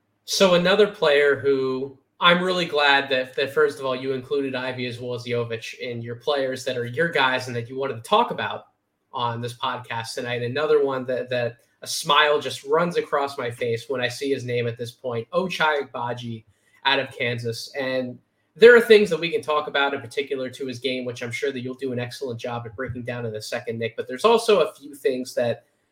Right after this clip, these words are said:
when we evaluate prospects and we talk about players and how they can impact the N B A game on, on mediums like, like Draft Twitter, we don't always talk about the intangibles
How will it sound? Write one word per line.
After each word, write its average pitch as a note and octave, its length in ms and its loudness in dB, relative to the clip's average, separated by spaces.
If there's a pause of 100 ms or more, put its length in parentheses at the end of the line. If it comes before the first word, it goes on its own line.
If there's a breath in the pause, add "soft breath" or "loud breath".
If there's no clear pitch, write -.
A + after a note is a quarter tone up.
(460)
when G3 160 4
we G3+ 340 6
evaluate A3+ 640 8
prospects F3 560 2
and D3 80 0
we C#3+ 100 0
talk D3+ 280 0
about C#3 280 -2
players C#3+ 460 2
and B2 80 -6
how D3 180 0
they C#3+ 80 2
can C3+ 160 -2
impact C3+ 460 -6
the B2 140 -6
N B2+ 100 -4
B B2+ 160 -6
A A#2+ 120 -2
game A#2+ 380 -4
on, A2+ 280 -8
on A#2 280 -10
mediums C#3 440 -4
like, A2+ 200 -10
like A#2 160 -8
Draft D3+ 360 2
Twitter, C3+ 480 0 (640)
we A3+ 100 4
don't E4+ 160 8
always C4 260 8
talk F#3 240 0
about D#3 580 2
the D#3 100 -8
intangibles E3 1080 -2